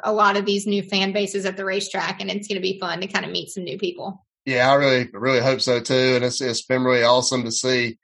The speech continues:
Speaker 2: such, such an expansion of, of fans in the sport and, and awesome stuff today, Alex. Thank you so much for joining me today. And, and where can people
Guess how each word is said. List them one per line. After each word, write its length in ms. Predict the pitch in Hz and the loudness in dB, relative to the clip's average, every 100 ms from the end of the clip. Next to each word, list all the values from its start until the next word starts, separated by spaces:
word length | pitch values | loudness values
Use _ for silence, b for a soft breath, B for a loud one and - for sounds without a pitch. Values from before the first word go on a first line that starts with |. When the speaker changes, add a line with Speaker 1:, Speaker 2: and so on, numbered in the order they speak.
| _ _ - | _ _ -10
Speaker 2:
such, 320 | - 147 143 | 0 2 2
such 280 | - 139 131 | -2 -2 -2
an 60 | 131 | -2
expansion 680 | 131 - 135 135 - 131 | -2 2 4 4 4 2
of, 260 | 123 113 - - | 2 0 -4 -4
of 180 | 127 117 | -2 0
fans 400 | 143 135 135 127 | 2 2 2 0
in 100 | 127 | -4
the 80 | 117 | -6
sport 500 | - 139 135 135 120 | -2 2 4 2 -2
and, 160 | 113 - b b | -10 -10 b b
and 100 | 127 | 2
awesome 280 | 160 170 151 | 2 2 -2
stuff 280 | - 170 156 | 2 2 2
today, 280 | 143 151 | 2 4
Alex. 300 | 147 151 143 | 6 4 2
Thank 220 | - 147 143 | -2 -6 -4
you 160 | 131 | -8
so 200 | - 151 | -4 0
much 220 | 147 147 143 | 2 2 0
for 100 | 135 | -4
joining 340 | 135 147 143 | 2 2 2
me 100 | 139 | 0
today. 500 | 131 131 139 139 131 | 0 2 4 4 2
And, 140 | 117 - _ | -2 -8 _
and 120 | 123 | -2
where 120 | 147 185 | 0 2
can 120 | 180 | 2
people 380 | 185 175 156 | 2 2 -2